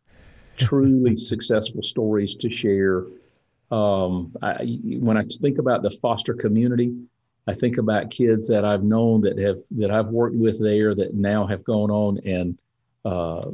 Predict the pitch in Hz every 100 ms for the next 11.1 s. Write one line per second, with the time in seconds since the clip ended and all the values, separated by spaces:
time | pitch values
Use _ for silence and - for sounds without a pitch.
0 | - 190 - - 135 117 107 101 110 110
1 | 117 - 110 - 113 107 113 101 104 107
2 | - - 117 117 110 104 101 110 113 113
3 | 104 - _ _ 110 104 101 101 _ _
4 | _ _ - - 107 101 107 117 123 117
5 | 110 117 117 113 110 104 - 196 - 104
6 | 90 87 85 110 107 98 104 104 95 98
7 | 92 90 - 127 120 117 113 110 110 -
8 | _ _ _ 98 92 107 110 135 151 147
9 | 131 131 120 143 - 95 85 87 104 113
10 | 127 113 107 - 113 107 - 107 104 92
11 | 90